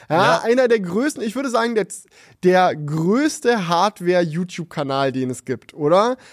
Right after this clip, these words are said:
Speaker 1: Also ich mein, M K B H D ist wahrscheinlich der größte Reviewer, so, aber der macht so weniger Computertechnik, sondern mehr Consumer Electronics.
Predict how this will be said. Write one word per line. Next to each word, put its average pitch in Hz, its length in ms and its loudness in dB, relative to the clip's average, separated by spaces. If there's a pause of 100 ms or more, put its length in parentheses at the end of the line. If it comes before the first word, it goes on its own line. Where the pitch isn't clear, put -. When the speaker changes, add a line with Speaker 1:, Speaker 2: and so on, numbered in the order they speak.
(100)
Speaker 1:
Also 165 160 2
ich 180 140 -2
mein, 190 400 4 (520)
M 247 240 2
K 220 160 4
B 202 200 0
H - 200 -2
D 233 140 0
ist 262 140 -6
wahrscheinlich 202 260 -2
der 180 140 2
größte 208 340 -4
Reviewer, 180 800 0
so, 254 240 0
aber 190 180 2
der 185 80 2
macht 180 180 -4
so 147 240 -4
weniger 185 440 2
Computertechnik, 233 1300 -2
sondern 160 300 2
mehr 165 180 4
Consumer 190 600 -2
Electronics. 240 760 -2